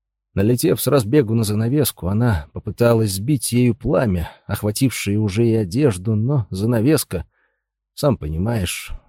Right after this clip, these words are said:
тут же занялась, передав огонь соседним шторам.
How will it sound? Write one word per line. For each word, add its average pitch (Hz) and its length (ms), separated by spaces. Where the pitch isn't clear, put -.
тут 151 180
же 98 260
занялась, 113 680
передав 143 400
огонь 107 280
соседним 95 520
шторам. - 520